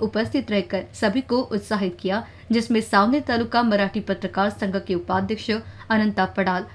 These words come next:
विनोद वासाड़े, श्याम चौहान, पीयूष झिंझुवाड़िया, मुकेश सरबड़े, सूरज सेलकर, शुभम ढवड़े, रुपेश कमाले आदि प्रमुख रूप से उपस्थित रहकर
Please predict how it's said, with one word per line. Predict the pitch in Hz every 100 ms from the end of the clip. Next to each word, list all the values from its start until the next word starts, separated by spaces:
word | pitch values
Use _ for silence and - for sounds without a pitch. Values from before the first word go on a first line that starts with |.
| - -
विनोद | 226 220 196 -
वासाड़े, | 185 185 240 220 240
श्याम | - 214 233
चौहान, | 269 226 180 175 - - -
पीयूष | 247 254 262
झिंझुवाड़िया, | - 202 196 180 185 202 185 - - 233
मुकेश | 226 226 208
सरबड़े, | - 202 208 220 240
सूरज | - 226 202 208
सेलकर, | - 220 226 226 247 -
शुभम | - 226 269 269
ढवड़े, | 214 180 175 - -
रुपेश | 233 233 220
कमाले | - 202 196 202 208 220 - -
आदि | 233 233 330
प्रमुख | 226 214 294
रूप | 247
से | 233 233
उपस्थित | 226 202 202 202 190 190
रहकर | 196 202 175